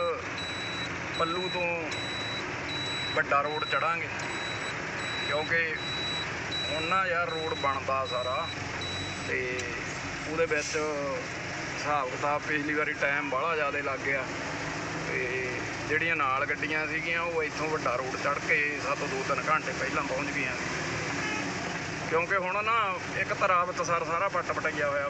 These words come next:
ਪਿਆ, ਦੂਜਾ ਹਨੂੰਮਾਨਗੜ੍ਹ ਪੁਲ ਬਣਦਾ, ਉਹ ਸ਼ਹਿਰ ਵਿੱਚ ਹੀ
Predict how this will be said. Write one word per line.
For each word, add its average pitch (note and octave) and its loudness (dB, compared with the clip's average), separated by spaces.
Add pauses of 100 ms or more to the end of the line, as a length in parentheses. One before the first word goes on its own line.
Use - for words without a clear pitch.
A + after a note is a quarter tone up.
ਪਿਆ, C3 0 (520)
ਦੂਜਾ F3+ 4 (100)
ਹਨੂੰਮਾਨਗੜ੍ਹ E3+ 2
ਪੁਲ D#3+ 2
ਬਣਦਾ, D3+ 2 (260)
ਉਹ F#3 2
ਸ਼ਹਿਰ E3 2
ਵਿੱਚ F3 -2
ਹੀ E3+ 0